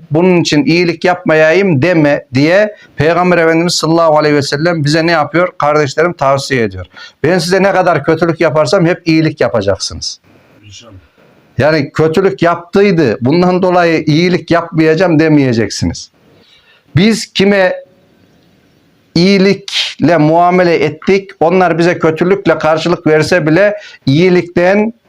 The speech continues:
Speaker 1: ne yapmayacağız? Uzak kalmayacağız. Her daim iyilik yapmaya çalışacağız kardeşlerim. İşte bu da yarınki okuyacağımız ayet-i kerimede Allah Azze ve Celle muhsin olan kimselerden bahsediyor.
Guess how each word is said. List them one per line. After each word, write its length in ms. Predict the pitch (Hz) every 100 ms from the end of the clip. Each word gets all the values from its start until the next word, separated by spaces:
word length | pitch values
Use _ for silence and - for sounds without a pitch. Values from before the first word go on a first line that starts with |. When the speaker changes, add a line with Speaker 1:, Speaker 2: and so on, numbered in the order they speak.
| -
Speaker 1:
ne 80 |
yapmayacağız? 760 | 175 170 - 143 139 190 190 - _ _ _ _ _ _ _
Uzak 300 | 123 123 175 175 -
kalmayacağız. 880 | - - 151 139 123 120 156 175 -
Her 240 | 151 175 139
daim 360 | 139 139 165
iyilik 340 | 143 143 147 -
yapmaya 360 | 131 - 143
çalışacağız 520 | 147 131 127 123 151 156
kardeşlerim. 560 | 123 113 101 - 92 - - - -
İşte 400 | 143 - 202 202
bu 120 | 208
da 320 | 185 180 208 - _ _ _ _ _ _ _ _ _ _ _ _ _ _ _ _
yarınki 800 | 107 120 165 185 175 180 175 - -
okuyacağımız 680 | 147 160 170 170 165 170 170
ayet-i 400 | 156 160 165 156
kerimede 640 | 165 160 160 156 135 - _ _ -
Allah 260 | 165 165 160
Azze 280 | 156 151
ve 80 | 156
Celle 260 | 147 160 175
muhsin 460 | 139 139 139 -
olan 360 | 165 147 151 143
kimselerden 640 | 143 143 143 147 147 160
bahsediyor. 640 | 143 131 - 117 131 175